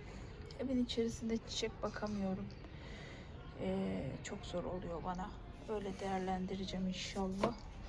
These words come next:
Bakın şundan, şu bitkiden var ya. Şu bitki çok güzel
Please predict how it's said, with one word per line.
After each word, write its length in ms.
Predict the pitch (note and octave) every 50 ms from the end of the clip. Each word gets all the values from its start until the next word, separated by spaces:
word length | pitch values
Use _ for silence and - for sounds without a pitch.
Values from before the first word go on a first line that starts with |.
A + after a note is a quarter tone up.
| - - - - - - -
Bakın 280 | A#3+ A#3+ - A#3 A#3
şundan, 1040 | A#3 - - - - - - - - - - - - B3+ B3+ B3+ B3 A3+ A3+ B3 C4 - - - - - - - - -
şu 120 | - B3+ B3+
bitkiden 580 | C4 - - - - A#3+ C4 B3 B3 B3 B3+
var 140 | B3+ A#3+ G#3+
ya. 220 | G#3+ G#3+ G3+ G3+ G3+ - - - - - - - - - -
Şu 240 | - - C4+ A#3+ B3+
bitki 300 | G#3+ - - - A3+ -
çok 320 | - - A#3+ A3+ - -
güzel 300 | - A3 - G#3 G3+